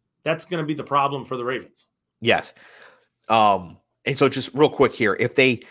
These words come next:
Speaker 2: hit him with the exclusive franchise tag, they have to pay him forty-five million dollars per year. He can't negotiate with anybody else. If they end up with a non-exclusive, it's thirty-two million this year. Um, another team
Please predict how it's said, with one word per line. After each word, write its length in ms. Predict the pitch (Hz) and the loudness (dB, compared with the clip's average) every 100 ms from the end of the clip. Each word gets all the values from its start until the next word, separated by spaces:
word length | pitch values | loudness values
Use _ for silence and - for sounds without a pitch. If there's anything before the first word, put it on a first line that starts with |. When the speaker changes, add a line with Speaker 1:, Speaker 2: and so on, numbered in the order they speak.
| - - | -20 -2
Speaker 2:
hit 220 | 160 151 | 0 2
him 120 | 170 | 2
with 120 | 135 | 2
the 80 | 143 | 0
exclusive 560 | 110 - - 131 135 - | -2 -2 -2 0 -2 0
franchise 480 | 123 113 110 107 | 0 2 2 2
tag, 260 | - 110 104 | 2 2 4
they 60 | - | 0
have 120 | 101 | 0
to 60 | |
pay 180 | - 131 | -4 -2
him 100 | 113 | -2
forty-five 500 | - 131 135 131 120 | 2 2 2 2 2
million 260 | 117 110 110 | 2 -2 2
dollars 360 | 107 104 98 | 2 2 0
per 200 | - - 113 | -6 -2 -2
year. 340 | 98 104 101 | 0 2 2
He 120 | 92 | 0
can't 240 | 101 120 82 | -4 -4 -4
negotiate 460 | 98 107 104 104 | 0 0 0 -2
with 120 | 92 | -2
anybody 440 | 104 101 92 92 95 | -2 -4 -2 0 2
else. 260 | 95 82 - - - _ | 2 0 -8 -20 -20 _
If 80 | 117 | 4
they 80 | 143 | 6
end 80 | 147 | 6
up 60 | |
with 80 | 117 | 2
a 40 | |
non-exclusive, 960 | 110 107 117 135 - - 127 117 - 92 | 0 2 4 2 0 0 2 2 2 -2
it's 180 | 92 - | -4 -4
thirty-two 440 | - 127 120 - | -2 -2 -2 -4
million 380 | 113 107 104 98 | 0 0 0 0
this 220 | 98 - | 0 0
year. 360 | 110 101 90 82 _ _ _ _ _ _ _ _ _ - | 4 4 4 0 _ _ _ _ _ _ _ _ _ 4
Um, 380 | 120 101 85 - | 8 8 6 2
another 340 | 127 127 123 120 | 2 4 4 2
team 640 | - - 127 120 104 90 | -2 -6 -4 -4 -6 -10